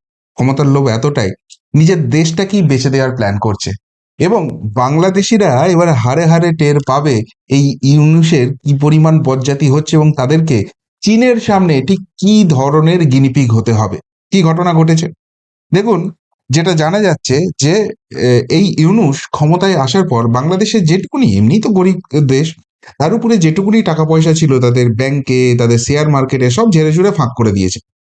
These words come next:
আর এদিকে যেটুকুনি শস্য টস্যও জমা ছিল, সেগুলো সব ঝেড়ে ঝুড়ে বিক্রি বাটা করে দিয়ে একদম সমস্ত কিছু নিজের পকেটে ঢুকিয়ে ফেলেছে। ফলে বাংলাদেশে হাঁড়ির হাল হয়ে গেছে। আর এখন দেশের মানুষের খেতে পাচ্ছি না, খেতে পাচ্ছি না অবস্থা। সুতরাং সেই জায়গা থেকে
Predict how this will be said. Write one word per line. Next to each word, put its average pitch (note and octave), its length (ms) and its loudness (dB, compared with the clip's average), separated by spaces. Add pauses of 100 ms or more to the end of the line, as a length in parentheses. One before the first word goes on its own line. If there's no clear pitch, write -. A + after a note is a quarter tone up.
(260)
আর D3+ 140 -2
এদিকে E3 580 0
যেটুকুনি E3+ 560 0
শস্য E3 420 0
টস্যও G3 340 0
জমা F3+ 220 0
ছিল, G#3 220 0
সেগুলো F#3 400 2
সব F#3 180 0
ঝেড়ে C#3 240 0
ঝুড়ে D#3 240 2
বিক্রি C#3+ 300 0
বাটা C#3 200 -2
করে C3 240 0
দিয়ে F3+ 160 0
একদম F3 340 0
সমস্ত F#3+ 400 -2
কিছু F3 200 0
নিজের D3 240 2
পকেটে A#2+ 280 0
ঢুকিয়ে A#2 280 0
ফেলেছে। F#2+ 300 -4 (400)
ফলে F#3 140 0
বাংলাদেশে G3 480 -2
হাঁড়ির E3+ 340 0
হাল F#3+ 160 2
হয়ে F3 180 0
গেছে। E3+ 220 -4 (560)
আর D#3 320 0
এখন F3+ 260 0
দেশের E3 320 2
মানুষের E3+ 440 0 (140)
খেতে D#3+ 180 0
পাচ্ছি D#3+ 300 -2
না, D#3+ 100 4
খেতে D#3+ 220 0
পাচ্ছি D#3 260 -2
না D#3 80 2
অবস্থা। C#3 400 -2
সুতরাং D#3 360 0
সেই F3+ 360 0
জায়গা D3 320 -2
থেকে A2 320 -2